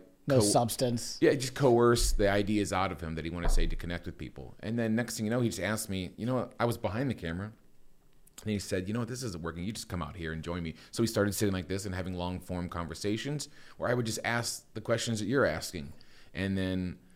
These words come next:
Speaker 2: he always said the worst thing that could happen for this channel is if I get really good at this, then I stop asking those,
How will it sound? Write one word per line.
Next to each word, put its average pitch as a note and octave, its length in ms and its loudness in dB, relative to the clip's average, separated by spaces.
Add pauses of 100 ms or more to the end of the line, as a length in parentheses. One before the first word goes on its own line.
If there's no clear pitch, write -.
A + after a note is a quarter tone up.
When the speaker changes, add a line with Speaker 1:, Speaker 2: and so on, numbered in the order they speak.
(120)
Speaker 2:
he C3+ 160 2
always C#3 240 2
said B2 160 2
the G#2+ 80 4
worst A2 300 0 (360)
thing G#2+ 140 -2
that F#2 80 -2
could F#2 100 -2
happen F#2+ 180 -4
for E2+ 100 -8
this F2+ 140 -8
channel F#2 320 -4
is D#2 100 -8
if - 80 -8
I D#2+ 80 -2
get E2 140 -4
really E2+ 260 -4
good E2 200 -6
at G2+ 120 -6
this, A2 160 -2
then F#2+ 120 -6
I F2 40 -6
stop F2+ 320 -4
asking F2+ 380 -4
those, D#2+ 320 -6